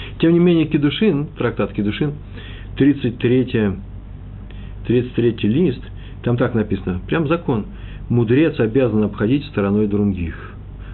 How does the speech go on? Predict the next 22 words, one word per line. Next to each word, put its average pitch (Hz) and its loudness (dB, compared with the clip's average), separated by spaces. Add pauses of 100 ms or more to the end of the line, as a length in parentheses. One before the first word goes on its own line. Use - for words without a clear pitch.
(140)
Закен 107 0
написано. - -4 (1000)
Мудрец 107 2
должен 101 2
обходить 95 -2
стороной 95 2
других, 95 0
чтобы 104 0
не 104 4
у-, 104 0
те 104 -2
не 110 2
утруждались. 98 -2 (720)
На 104 4
это 151 2
Абай, 107 2
величайший 117 0
мудрец 123 0 (220)
того, 98 -4 (120)
того 107 2
периода, 98 0 (920)
сказал 107 2